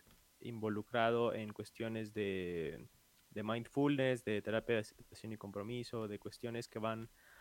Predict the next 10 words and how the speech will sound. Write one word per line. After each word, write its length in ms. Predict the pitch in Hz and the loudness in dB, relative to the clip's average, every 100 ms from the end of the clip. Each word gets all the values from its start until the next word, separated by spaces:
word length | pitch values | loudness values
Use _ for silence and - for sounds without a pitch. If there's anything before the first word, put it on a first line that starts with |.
| - - | -20 -2
más 240 | 120 123 | -2 0
hacia 220 | 120 123 | 0 2
la 100 | 107 | 4
onda 220 | 107 117 117 | 2 2 0
meditativa, 680 | 104 98 98 - 110 131 - - - _ _ - - - | 0 0 -4 -4 -2 -2 -4 -20 -20 _ _ -20 -18 -2
que 560 | 123 120 117 120 67 135 | 2 4 4 4 4 2
es, 140 | - | 4
es 120 | 180 | 4
muy 160 | 214 226 | 6 6
interesante 500 | 214 190 220 214 | 8 8 6 4